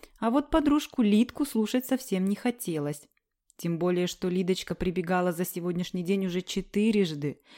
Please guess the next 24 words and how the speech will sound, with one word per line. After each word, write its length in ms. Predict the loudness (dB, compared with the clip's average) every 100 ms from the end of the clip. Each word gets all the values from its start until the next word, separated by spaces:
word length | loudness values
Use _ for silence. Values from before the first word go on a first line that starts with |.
| -20 -8
и 140 | -4 -4
всякий 640 | 0 2 4 2 0 2
раз 400 | 4 2 0 -6 _ -20 _
ей 220 | 0 4
от 100 | 4
Ксении 460 | 2 0 4 6 6
было 260 | 4 0 -2
что-то 440 | -2 -4 -2 -2
нужно. 440 | -2 -4 -6 -8 -10 _ _ -18
В 140 | -6 0
данный 420 | 4 8 10 10
момент, 520 | 10 10 10 8 6 0 -14 -14 -16 _
извольте 560 | -2 2 4 4 4 4
радоваться, 720 | 6 4 2 -2 -6 -10 -10 _ _ -10
она 260 | 0 6 6
принесла 600 | 8 6 6 6 4 4
свои 380 | 4 2 4 4
переживания, 960 | 4 4 4 2 2 2 2 0 -4 -6 _ _
как 240 | -2 -2 2
будто 320 | 2 4 4
у 40 |
Ксении 460 | 2 2 4 6 6
своих 560 | 4 2 4 6 6 6
недостаёт, 800 | 6 6 2 2 4 4 2